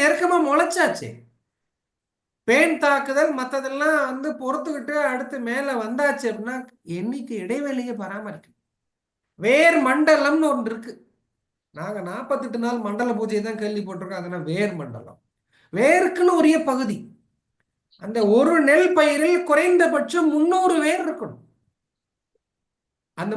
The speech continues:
முந்நூறு வேர் இல்லாமல் அது ரொம்ப ஒரு மாதிரி வந்து நெருக்கமா வளருது அப்படின்னா எந்த அளவுக்கு வேர் வருகிறதோ அவ்வளவுதான் தூர் வரும். நிறைய வேர் இருந்ததுன்னா நிறைய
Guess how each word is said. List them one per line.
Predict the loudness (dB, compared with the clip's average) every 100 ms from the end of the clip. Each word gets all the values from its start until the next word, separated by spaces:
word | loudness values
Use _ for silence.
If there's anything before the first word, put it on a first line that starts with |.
| -4
முந்நூறு | -2 0 2 2 0
வேர் | 0 0 -2 -4
இல்லாமல் | -6 -6 -6 -6 -4 -6 -10 -20 -18
அது | -12 -10 -8
ரொம்ப | -2 2 4
ஒரு | 2 -4
மாதிரி | -8 -8 -6 -6
வந்து | -8 -8 -8 -10 -12 -12
நெருக்கமா | -10 -8 -10 -8 -8 -6 -6
வளருது | -8 -8 -8
அப்படின்னா | -10 -8 -6 -4
எந்த | -2 0 2 4
அளவுக்கு | 4 2 0 0
வேர் | 2 2 0
வருகிறதோ | -2 -4 -6 -4 -2 -2 -6 -12 _ _ _ _
அவ்வளவுதான் | -4 0 0 -2 -4 -6 -4
தூர் | -4 -4
வரும். | -6 -10 -20 _ _ _ _ _ _ _ _ _ _ _ _ _ _ -8
நிறைய | 0 4 4 4
வேர் | 2
இருந்ததுன்னா | 2 2 2 2 0 -2 -10 _ _ _ _ -8
நிறைய | -4